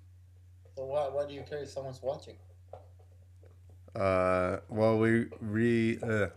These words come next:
Speaker 2: we record all of them, but they're all live on YouTube.
Speaker 1: All right.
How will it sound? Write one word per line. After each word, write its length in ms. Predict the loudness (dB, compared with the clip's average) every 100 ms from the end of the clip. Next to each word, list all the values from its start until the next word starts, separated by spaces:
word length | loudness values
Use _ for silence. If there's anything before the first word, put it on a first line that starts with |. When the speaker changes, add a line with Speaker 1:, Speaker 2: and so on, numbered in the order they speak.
| 2
Speaker 2:
we 340 | 6 6 4
record 560 | 2 0 2 4 6 6
all 280 | 8 8
of 120 | 6 4
them, 240 | 2 2
but 120 | 0
they're 160 | 2 6
all 180 | 6 6
live 380 | 6 4 4 2
on 340 | -2 -2 -6 -6
YouTube. 440 | -6 -4 -4 -4 -8 -20 -20 -20 -20 -20 -8
Speaker 1:
All 240 | -4 -4
right. 160 | -4 -10